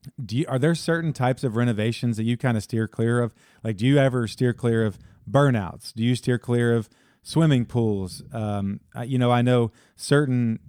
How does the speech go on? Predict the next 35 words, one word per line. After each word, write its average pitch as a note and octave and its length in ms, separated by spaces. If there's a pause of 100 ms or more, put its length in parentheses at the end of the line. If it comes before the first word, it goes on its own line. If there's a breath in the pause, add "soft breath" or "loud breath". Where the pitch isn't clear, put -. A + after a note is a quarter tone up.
(240)
I B2+ 320
would B2 180
imagine C3+ 480
s-, - 360 (140)
like, A2+ 340
uh, G2+ 180
houses C3 440
that A#2 140
are A2+ 120
on G#2 260 (120)
extremely C3 680
busy A2+ 320
streets B2+ 380
that, A2+ 120
you A#2 160
know, A#2+ 320 (360 soft breath)
might B2 240
be A#2 160
a G#2+ 60
real A#2+ 300
hard A2 280
sell B2 580 (300 soft breath)
or A2+ 100
maybe A#2 300
a G#2 60
really B2 320
bad A2 280
school C3 300
district. A#2 420
Or A2 40
so, F#3 160
are C3+ 180
there C3 120
things F#3 280
like D#3 180